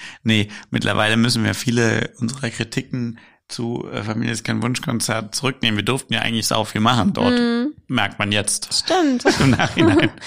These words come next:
Speaker 1: waren wir damals sehr
Speaker 2: Das ist
Speaker 1: kritisch.
Speaker 2: auch unser bester Film.
Speaker 1: Ja, ja, genau, wo können wir noch am meisten bestimmen?
Speaker 2: <laughs>
Speaker 1: Ja, ich sehe schon, wir haben da ein bisschen unterschiedliche Haltungen zu.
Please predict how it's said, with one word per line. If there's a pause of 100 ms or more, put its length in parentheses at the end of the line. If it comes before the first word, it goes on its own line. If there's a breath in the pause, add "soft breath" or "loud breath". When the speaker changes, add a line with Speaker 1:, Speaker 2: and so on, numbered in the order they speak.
(760 loud breath)
Speaker 1:
waren
wir
damals
sehr
Speaker 2:
Das
ist
Speaker 1:
kritisch.
Speaker 2:
auch
unser
bester
Film.
Speaker 1:
Ja,
ja,
genau,
wo
können
wir
noch
am
meisten
bestimmen? (280)
Speaker 2:
<laughs> (2500 loud breath)
Speaker 1:
Ja,
ich
sehe
schon,
wir
haben
da
ein
bisschen
unterschiedliche
Haltungen
zu.